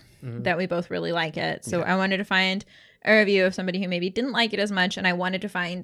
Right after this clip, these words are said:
Speaker 2: them explain reasons why beyond, like, it's stupid.
Speaker 1: Okay.
Speaker 2: I wanted to hear why people thought it was stupid. It's a valid opinion, but I just want you to let me know why.
Speaker 1: Yeah, exactly. Explain yourself.
Speaker 2: Yes.
Speaker 1: Yeah.
Speaker 2: Yeah.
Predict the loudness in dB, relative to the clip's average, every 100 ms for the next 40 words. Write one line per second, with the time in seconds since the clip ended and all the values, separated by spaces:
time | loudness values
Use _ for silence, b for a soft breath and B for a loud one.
0 | -6 -6 -6 -8 -12 -8 -8 -6 -6 -6
1 | -4 -8 -8 -10 -2 2 2 2 0 -2
2 | -4 -4 -6 -6 -6 -6 -8 -8 -12 -10
3 | -12 -14 _ -4 0 0 -2 -2 -4 -4
4 | -2 -2 0 0 2 0 -2 -4 -4 -6
5 | -8 -10 -6 -4 -4 -6 b b b b
6 | 0 0 2 6 8 8 8 6 2 0
7 | 0 -2 _ _ _ _ -4 -2 -4 -10
8 | -12 -8 -6 -6 -10 _ _ _ _ _
9 | _ _ -10 -10 -8 -6 -6 -12 -10 -10
10 | -4 -2 0 0 -2 -2 -6 -6 -4 -6
11 | -6 -8 -10 -10 -4 -4 -4 -12 _ _
12 | _ _ _ _ _ 2 2 2 -10